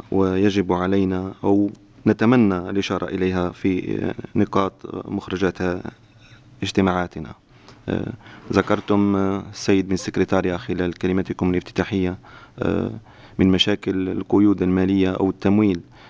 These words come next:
آه، للشركات والابتكار لأجل الوصول للتنمية. آه، أظن أنه لا بد أن نتكلم، آه، ولا بد من الحديث عن البنية التحتية اللازمة والضرورية لأجل تمكين الشركات من الابتكار،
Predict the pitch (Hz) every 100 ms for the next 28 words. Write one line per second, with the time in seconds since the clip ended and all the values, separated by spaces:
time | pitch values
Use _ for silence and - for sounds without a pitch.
0 | - 90 90 92 95 90 95 92 101 92
1 | - 92 92 87 87 92 - 92 90 92
2 | 90 90 90 - 92 90 98 87 - 92
3 | 87 82 - - - - - - - -
4 | _ - - - - - 98 110 107 101
5 | 101 101 101 101 101 98 101 98 98 95
6 | 98 113 95 85 90 - - - - 101
7 | 104 - 101 98 98 95 95 92 90 87
8 | 95 90 - 92 92 92 90 104 95 -
9 | - - 87 92 101 92 90 90 - -
10 | - 104 98 101 107 101 92 90 - 82
11 | 95 90 - 95 90 95 92 - 92 -
12 | 90 87 90 90 - - - 95